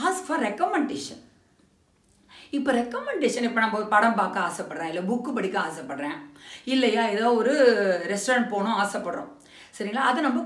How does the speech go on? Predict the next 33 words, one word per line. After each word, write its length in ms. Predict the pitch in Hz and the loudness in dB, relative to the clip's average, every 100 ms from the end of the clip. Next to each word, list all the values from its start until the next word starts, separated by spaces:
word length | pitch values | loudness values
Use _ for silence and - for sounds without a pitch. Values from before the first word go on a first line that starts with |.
| 302 | -2
கேட்குறோம், 320 | 349 - 247 | -2 0 -2
நம்ம 140 | 175 | -2
friends 400 | 170 262 339 - | 2 4 4 0
கிட்ட 160 | - 269 | 0 2
conversation 640 | 285 240 240 233 196 175 180 | 2 0 0 -2 -6 -8 -8
பண்ணி 320 | 269 302 - - - | -4 -4 -6 -14 -2
மூலமா 300 | 233 240 302 302 | 2 2 2 2
கேட்குறோம். 340 | 277 269 - 175 | 0 0 -4 -2
எப்படி 240 | 226 294 277 | -2 0 -2
கேட்குறோம்? 380 | 247 240 262 285 - - | 0 0 -2 -4 -10 -6
இப்போ 240 | 330 294 | -4 -2
வந்து, 380 | 277 262 330 381 - - | 0 0 0 -2 -6 -4
ஆம், 680 | 269 262 233 214 196 185 180 | 0 0 0 0 -2 -4 -4
ராயன் 520 | 196 233 269 277 240 | 2 6 8 6 2
movie 180 | 214 202 | 0 -4
பார்த்தியா? 460 | 196 185 - 143 147 - - _ _ - - | -2 -4 -4 -8 -6 -8 -14 _ _ -16 -2
நான் 180 | 220 202 | 0 0
போலாமா? 520 | 208 214 170 170 180 | 0 0 0 0 -2
அந்த 140 | 165 | -2
படம் 260 | - 180 226 | -4 -2 -2
எப்படி 200 | 196 202 | -2 -2
இருக்கு? 640 | 170 - 143 156 151 - - - - | -2 -4 -8 -8 -8 -12 -20 -20 -12
அந்த 180 | 196 202 | -6 -4
படத்தை 320 | 202 202 269 | -2 -2 -2
பத்தி 180 | 196 196 | -4 -4
கொஞ்சம் 220 | 196 180 | -6 -6
சொல்லேன், 460 | - 190 180 170 170 | -2 0 2 0 0
கருத்து 320 | 202 214 214 | 0 0 -2
சொல்லு, 640 | 208 180 156 165 160 - - - _ - | -6 -6 -4 -2 -2 -4 -10 -20 _ -4
கேட்கலாம் 340 | 269 277 214 | 0 2 0
அந்த 120 | 170 151 | -2 -6
மாதிரி. 220 | 156 - - - - - - | -8 -10 -14 -20 -20 -12 -2
இல்லையா, 500 | 302 247 233 240 | 4 4 4 0